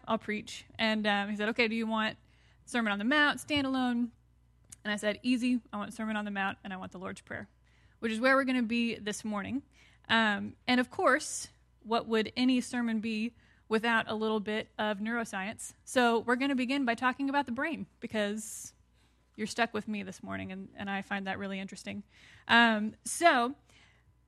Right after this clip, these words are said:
I was reading in preparation for this a little bit about prayer, and, um, I was a little bit of a late bloomer in terms of liking science. So I hated it when I was in school.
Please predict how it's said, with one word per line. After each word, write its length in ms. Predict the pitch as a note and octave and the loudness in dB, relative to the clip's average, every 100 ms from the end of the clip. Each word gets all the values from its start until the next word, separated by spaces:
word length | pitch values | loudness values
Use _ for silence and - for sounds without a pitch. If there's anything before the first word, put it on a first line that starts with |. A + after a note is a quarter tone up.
| _ - | _ 6
I 360 | A#3+ A#3+ B3 B3 | 10 12 10 6
was 240 | A#3+ A3+ | 2 0
reading 480 | B3+ E4+ F4 C#4 C#4 | 0 0 2 2 0
in 260 | - A#3+ A#3+ | 0 0 2
preparation 580 | B3+ B3 A#3+ A#3+ B3 | 0 0 0 2 -2
for 200 | A#3 A3 | -4 -2
this 160 | G#3+ G#3+ | -4 -4
a 40 | |
little 160 | A3+ B3 | -2 0
bit 120 | A#3+ | 0
about 240 | A3+ G#3+ - | 0 -2 -4
prayer, 420 | - G3 G3 G#3+ - - | -6 -4 -4 -6 -10 -2
and, 360 | A3+ A3 A3 | 0 2 -2
um, 360 | - G#3+ A3 A3 | -2 0 0 0
I 120 | B3+ D4+ | 2 2
was 120 | C#4 | 0
a 40 | |
little 160 | C#4+ C#4 | -6 -4
bit 120 | B3+ | -2
of 80 | A3+ | -2
a 60 | |
late 260 | G#3+ A3+ G#3+ | 0 -2 -2
bloomer 420 | A3 G#3+ G3+ G#3 - - | -6 -4 -6 -8 -12 -8
in 120 | A3+ | -6
terms 280 | G3+ A3 G3+ | -4 -6 -2
of 480 | G#3 G#3 G#3+ - - _ _ _ _ _ _ | -2 -2 -4 -10 -20 _ _ _ _ _ _
liking 440 | G#3 A3+ A3+ G#3+ G#3 | -2 -2 -2 -6 -8
science. 600 | - F#3+ - - - - | -6 -8 -8 -14 -18 -14
So 160 | - A#3 | 0 4
I 160 | B3 | 4
hated 380 | F#3+ A#3+ C4 G#3+ | 2 0 0 -2
it 160 | G3 - - - - | -4 -10 -20 -20 -12
when 140 | A3 | -2
I 80 | G#3 | -2
was 140 | G#3 G3+ | -2 -6
in 120 | G3+ | -10
school. 420 | - G#3+ F#3+ | -10 -8 -8